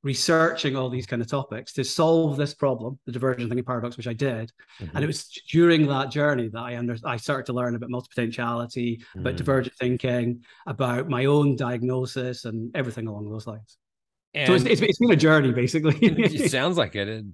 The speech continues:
Speaker 1: It really
Speaker 2: that,
Speaker 1: was.
Speaker 2: that's a story.
Speaker 1: <laughs>
Speaker 2: Uh, so what was the first step off of that wheel, you know, that cycle that you were in?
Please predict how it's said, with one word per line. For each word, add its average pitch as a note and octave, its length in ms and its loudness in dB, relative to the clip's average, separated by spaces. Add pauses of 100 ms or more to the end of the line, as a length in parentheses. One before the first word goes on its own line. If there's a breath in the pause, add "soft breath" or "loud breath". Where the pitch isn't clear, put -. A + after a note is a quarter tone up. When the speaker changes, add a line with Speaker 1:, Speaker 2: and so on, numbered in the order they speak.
(180)
Speaker 1:
It F#3+ 240 0
really A3 240 6
Speaker 2:
that, G3+ 60 4
Speaker 1:
was. F#3+ 280 2
Speaker 2:
that's G#2 260 0
a A#2+ 120 2
story. D#3+ 560 4 (220 loud breath)
Speaker 1:
<laughs> - 220 -12
Speaker 2:
Uh, D#3 340 2
so F3+ 260 2
what E3+ 300 6
was G3 180 2
the F3+ 140 -2
first E3+ 440 -6
step E3+ 300 -6 (140)
off D3+ 260 0
of B2 180 -4
that C#3+ 280 -4
wheel, B2 760 -2 (280 soft breath)
you C3 280 -6
know, A#2+ 120 0
that A#2+ 180 0
cycle D#3 460 0
that A#2 160 -4
you A#2 120 -4
were A2+ 160 0
in? B2 360 -4